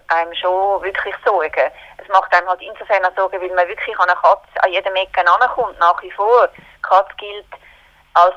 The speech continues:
pflegeleicht und als günstig und das ist einfach nicht so. Wenn man eine Katze artgerecht halten will, äh, dann muss man Zeit und Geld investieren und vor allem sollte man die auch nicht unbedingt allein halten, was einfach viele Leute immer noch nicht einsehen. Die Katze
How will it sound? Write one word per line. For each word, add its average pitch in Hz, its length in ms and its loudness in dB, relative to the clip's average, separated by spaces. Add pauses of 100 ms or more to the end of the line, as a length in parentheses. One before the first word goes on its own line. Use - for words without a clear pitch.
pflegeleicht 220 960 0
und 175 180 -6
als 165 220 4 (220)
günstig 220 680 -8
und 175 380 -4
das 185 120 2 (120)
ist 233 260 -6
einfach 196 440 2
nicht 202 280 -10
so. 190 220 6
Wenn 160 100 0
man 156 80 0
eine 160 80 0
Katze - 480 -2
artgerecht 180 680 2
halten 180 340 4
will, 202 100 6 (640)
äh, 175 280 8
dann 175 160 2
muss 180 140 0
man 170 160 0
Zeit 190 220 -10
und 180 140 -6
Geld 139 280 4 (100)
investieren 175 760 0
und 156 200 -12 (140)
vor - 100 -2
allem 165 220 4 (100)
sollte 170 140 -8
man 175 140 -6
die 175 80 2
auch 165 60 2
nicht 170 160 -8
unbedingt 175 460 -10
allein 165 400 4
halten, 208 520 2
was 175 140 4 (140)
einfach - 300 -2
viele 208 260 -14
Leute 185 160 -18
immer 214 160 -6
noch 233 140 2
nicht 240 160 -8
einsehen. 240 540 -2
Die - 140 -18
Katze - 440 0